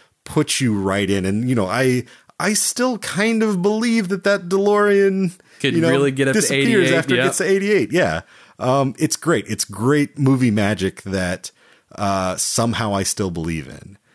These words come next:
Speaker 1: And, uh, even, even in being able to identify why, like, I appreciate it that much more because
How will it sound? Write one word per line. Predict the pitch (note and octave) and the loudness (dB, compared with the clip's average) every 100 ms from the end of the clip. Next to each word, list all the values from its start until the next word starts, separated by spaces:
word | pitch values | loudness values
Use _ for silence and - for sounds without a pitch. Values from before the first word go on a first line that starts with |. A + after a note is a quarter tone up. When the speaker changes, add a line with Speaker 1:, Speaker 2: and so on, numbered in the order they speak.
| _ - | _ -10
Speaker 1:
And, | G#2+ G2 F#2 F#2 E2+ E2+ _ - | -4 -2 0 -2 -4 -8 _ -8
uh, | F#2 F2 E2+ E3+ | -6 -6 -6 -2
even, | F3 D#3 D3+ | 2 0 0
even | E3+ D#3 C#3 | 0 2 0
in | C#3 C3+ A#2 A2+ A2+ _ _ C#3+ | 0 0 0 -2 -8 _ _ -2
being | C3+ C3 | 2 4
able | C3 A#2 | 4 2
to | A2+ | 0
identify | G#2+ A2 G#2 G2+ | 0 0 -2 -4
why, | F2 A#2+ C3+ A2 F#2+ | -2 0 0 0 0
like, | F2+ - - - - - | -2 -4 -16 -20 -20 -4
I | A#2+ | -2
appreciate | G#2 - B2+ B2 A2 D#2 | -2 -2 -2 0 0 -4
it | D#2+ | -6
that | D#2 | -8
much | E2 D#2+ - | -8 -10 -8
more | D2+ D2+ | -8 -8
because | F2+ G#2+ G2 - | -4 -2 -2 -4